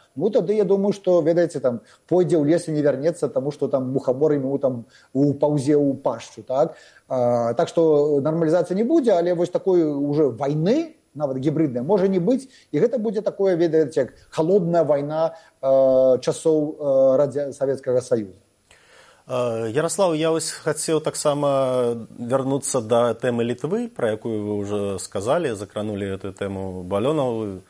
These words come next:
Speaker 2: і кантрабандных цыгарэтаў. Сёння якраз працягваюцца тэхнічныя кансультацыі паміж, э, службамі Беларусі і Літвы,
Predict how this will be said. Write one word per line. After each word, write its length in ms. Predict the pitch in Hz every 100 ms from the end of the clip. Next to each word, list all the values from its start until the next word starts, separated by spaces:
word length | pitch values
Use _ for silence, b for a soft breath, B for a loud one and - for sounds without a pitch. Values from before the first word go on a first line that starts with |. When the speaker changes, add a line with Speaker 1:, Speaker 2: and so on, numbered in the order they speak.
| b b b
Speaker 2:
і 60 | -
кантрабандных 560 | 101 92 95 98 98 95
цыгарэтаў. 640 | - 104 123 165 165 131
Сёння 480 | - - 160 165 156
якраз 240 | 135 135
працягваюцца 960 | - 127 - 139 120 123 - 117 107 -
тэхнічныя 480 | 117 131 110 - 107
кансультацыі 720 | 107 104 - 135 135 120 110 B B B _
паміж, 600 | 113 110 110 110 - -
э, 200 | 110 104 101
службамі 560 | 120 117 104 107 107
Беларусі 640 | 101 110 104 107 101 - 101
і 160 | 101
Літвы, 540 | 104 104 - 143 196